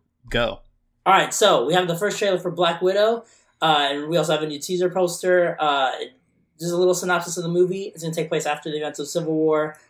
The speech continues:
Speaker 2: Uh, Natasha finds herself alone and forced to confront her past while facing a new threat, which we know is gonna be Taskmaster.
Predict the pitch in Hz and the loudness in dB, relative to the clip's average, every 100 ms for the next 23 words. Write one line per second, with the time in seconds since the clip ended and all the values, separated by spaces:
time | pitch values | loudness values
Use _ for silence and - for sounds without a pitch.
0 | _ 139 135 135 139 143 139 - 139 147 | _ -6 -4 -4 -2 0 0 -2 -4 -4
1 | 139 135 139 123 135 175 196 202 - 165 | -6 -6 -8 -4 -2 0 0 -2 -6 -6
2 | 175 165 - - 147 143 - 143 143 - | -4 -4 -10 -8 -6 -6 -4 -2 -2 -4
3 | 131 - - 147 147 - 143 - 135 131 | -8 -10 -8 -6 -4 -6 -10 -10 -10 -8
4 | 135 131 127 - 185 185 175 147 139 143 | -8 -10 -12 -8 0 0 0 -4 -8 -8
5 | 131 131 120 117 143 - 135 131 139 131 | -8 -8 -8 -4 -4 -4 -6 -6 -4 -6